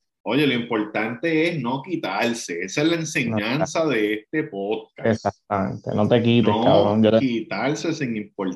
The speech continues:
Speaker 2: Oye,
Speaker 1: qué.
Speaker 2: yo tengo veinte mil problemas, veinte mil deudas, veinte mil mierdas y seguimos activos, puñeta, estamos vivos, cabrón, estamos gozando.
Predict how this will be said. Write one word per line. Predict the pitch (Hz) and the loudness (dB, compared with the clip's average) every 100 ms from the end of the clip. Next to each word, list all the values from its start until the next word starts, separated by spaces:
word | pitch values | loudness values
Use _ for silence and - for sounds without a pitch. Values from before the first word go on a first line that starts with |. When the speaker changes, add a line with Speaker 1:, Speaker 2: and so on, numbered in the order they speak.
| 120 | 6
Speaker 2:
Oye, | 127 139 113 98 | 8 8 6 2
Speaker 1:
qué. | 98 98 92 - - | -2 -2 -2 -6 -8
Speaker 2:
yo | 139 117 113 | -2 0 0
tengo | 131 135 139 135 135 - | 0 2 4 4 2 -2
veinte | 127 123 120 120 | -6 -6 -4 -4
mil | 127 131 | -6 -4
problemas, | 135 127 113 110 107 | -4 -2 -2 -2 -4
veinte | 110 113 | -6 -4
mil | 113 127 127 | -4 -2 2
deudas, | 127 120 110 107 | 2 2 0 -2
veinte | 110 113 | -4 -6
mil | 123 | -4
mierdas | 139 151 165 156 151 | -4 -2 -2 0 -2
y | 135 | -2
seguimos | 117 123 143 | -6 -6 -8
activos, | - 151 170 | -4 -2 -2
puñeta, | 147 147 165 | -4 -8 -8
estamos | 156 143 147 143 | -8 -8 -6 0
vivos, | 165 175 170 | 2 4 4
cabrón, | 139 156 160 | 2 0 -6
estamos | - 127 139 | -6 -6 -6
gozando. | 147 143 151 170 165 156 151 | -6 -4 -6 -8 0 2 2